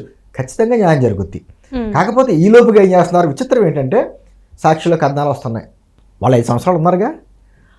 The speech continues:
Speaker 1: వాళ్ళు ఇచ్చిందే తప్పుడు జ-, తప్పుడు లెటర్ ఒకటి రాసేసి వదిలేశారు. చేయవలసిన ప్రొసెసర్ ఏమీ చేయలే. వాళ్ళు ఇప్పుడు ఏమంటున్నారంటే,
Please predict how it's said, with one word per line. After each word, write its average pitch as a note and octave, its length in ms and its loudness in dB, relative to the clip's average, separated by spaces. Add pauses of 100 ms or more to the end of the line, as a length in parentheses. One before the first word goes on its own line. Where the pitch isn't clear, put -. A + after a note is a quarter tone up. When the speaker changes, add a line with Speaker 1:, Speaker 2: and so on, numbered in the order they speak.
(300)
Speaker 1:
వాళ్ళు C3+ 180 2
ఇచ్చిందే F#3+ 360 2
తప్పుడు F3+ 340 0
జ-, E3 260 2
తప్పుడు D3+ 320 -2
లెటర్ F#3 300 2
ఒకటి F3+ 160 -2
రాసేసి F3 300 -2
వదిలేశారు. E3 400 2 (480)
చేయవలసిన F#3+ 320 2
ప్రొసెసర్ F3 380 -2
ఏమీ E3+ 180 4
చేయలే. D3 320 2 (500)
వాళ్ళు A#3+ 260 4
ఇప్పుడు A#3+ 180 6
ఏమంటున్నారంటే, A3+ 680 2